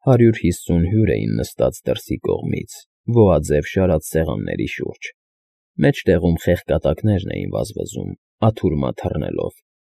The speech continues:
սիսեռ լցրած փուչիկներով կռվելով, հաչում ու մլավում էին, այնպիսի իրարանցում էին սարքել, որ ծղոտը լցվում էր մատուցարանների մեջ ու կեղծամների վրա։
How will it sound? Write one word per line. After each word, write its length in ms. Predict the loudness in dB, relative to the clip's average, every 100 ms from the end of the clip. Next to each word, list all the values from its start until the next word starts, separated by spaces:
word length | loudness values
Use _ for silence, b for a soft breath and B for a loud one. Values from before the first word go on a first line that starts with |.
| _
սիսեռ 500 | 0 0 4 2 2
լցրած 460 | 0 0 -2 -2 -2
փուչիկներով 680 | -4 -4 -6 -4 -2 -4
կռվելով, 600 | -4 -4 -2 -4 -4 -8 -16 _ _ _ _
հաչում 420 | 0 0 0 2 2
ու 160 | 2 2
մլավում 580 | 2 2 0 -2 -8 -8
էին, 300 | -8 -8 -10 -14 _ _ _ _
այնպիսի 560 | 0 2 2 -2 0 -2
իրարանցում 720 | 0 2 2 0 -2 -2 -2
էին 220 | -2 -6 -4
սարքել, 500 | -4 -4 -6 -6 -8 _ _ _ 2
որ 240 | 2 2
ծղոտը 520 | 0 2 4 2 2
լցվում 440 | -2 -2 -2 -2 0
էր 140 | -2
մատուցարանների 800 | -2 -2 -2 -2 0 -2 -2 -2
մեջ 320 | -2 -2 -4 -6
ու 200 | -4 -2
կեղծամների 720 | -2 -2 -4 -4 -2 -4 -6
վրա։ 260 | -6 -8